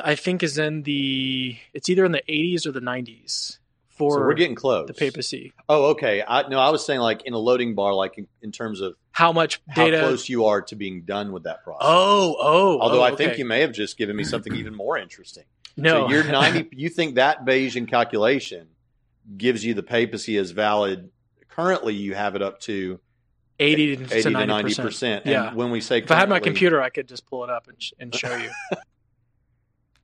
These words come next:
Speaker 3: Eighty to ninety percent. Based on what? Based on your fallible understanding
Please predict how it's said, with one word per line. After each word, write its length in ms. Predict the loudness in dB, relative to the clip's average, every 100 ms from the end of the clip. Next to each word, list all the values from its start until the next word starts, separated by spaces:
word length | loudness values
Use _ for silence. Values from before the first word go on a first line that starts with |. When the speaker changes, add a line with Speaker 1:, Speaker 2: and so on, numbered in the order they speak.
| _ _
Speaker 3:
Eighty 180 | 0 2
to 60 | 4
ninety 260 | 2 2
percent. 400 | -4 -6 -6 -8 _ _ _ _ _ _ -20 -20 _ _ _ _ _ _ _ _
Based 240 | -2 0 2
on 160 | 0
what? 200 | 0 -8 _ _ _ _ _ _ _ _ _ _ _
Based 300 | 2 2 4
on 380 | 4 4 2 -6 -16 -20 -20 _ _ _ _ _
your 540 | -8 4 6 6 2
fallible 640 | 4 4 4 2 0 -2 -8 _ _ _ -2
understanding 680 | 0 2 0 0 -2 -8